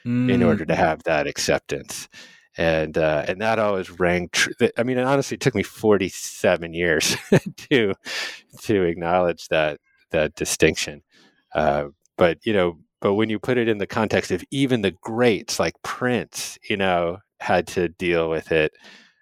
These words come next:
Speaker 1: I think that that makes it easier for us uh, lay people. <laughs>
Speaker 2: And if you even just envision it, like, what, what is Prince wearing at the time? He's got high heel boots on. He's probably got no shirt on. He's got eye, he's got
Speaker 1: <laughs>
Speaker 2: makeup on. You know, his hair is, like, done up in this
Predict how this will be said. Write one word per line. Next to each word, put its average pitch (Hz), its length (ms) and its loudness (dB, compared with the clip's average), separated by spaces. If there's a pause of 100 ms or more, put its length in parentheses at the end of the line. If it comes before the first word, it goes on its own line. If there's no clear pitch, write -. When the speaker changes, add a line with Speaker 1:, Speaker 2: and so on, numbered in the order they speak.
(160)
Speaker 1:
I 82 100 0
think 85 240 -4
that 76 220 0
that 82 120 2
makes 85 240 -4
it 78 60 -2
easier 78 480 -4 (220)
for 78 260 -2
us - 460 -6 (360)
uh, 71 260 0
lay 76 200 2
people. 76 420 -4 (180)
<laughs> 147 100 -2 (260)
Speaker 2:
And 160 120 2
if 175 160 -2
you 214 140 0
even 156 240 0
just 139 200 -2
envision 117 520 0
it, 101 160 -2
like, 101 340 -2
what, 117 380 4
what 123 180 4
is 110 80 -8
Prince 113 400 2
wearing 110 460 0
at 92 100 -10
the - 80 -8
time? 98 340 2
He's 101 120 0
got 98 180 4
high 104 220 0
heel 101 180 0
boots 117 320 0
on. 113 220 2
He's 104 80 -4
probably 101 240 0
got 95 160 0
no 98 160 -2
shirt 117 280 2
on. 113 260 0
He's 107 100 -10
got - 200 -4
eye, 110 220 2
he's 113 140 -6
got 104 160 0
Speaker 1:
<laughs> - 0 -
Speaker 2:
makeup 113 420 0
on. 107 400 0
You 104 100 0
know, 101 260 2
his 98 100 -4
hair 110 280 0
is, 107 140 -6
like, 104 220 0
done 107 160 2
up 107 160 -2
in 107 40 -2
this 104 240 -4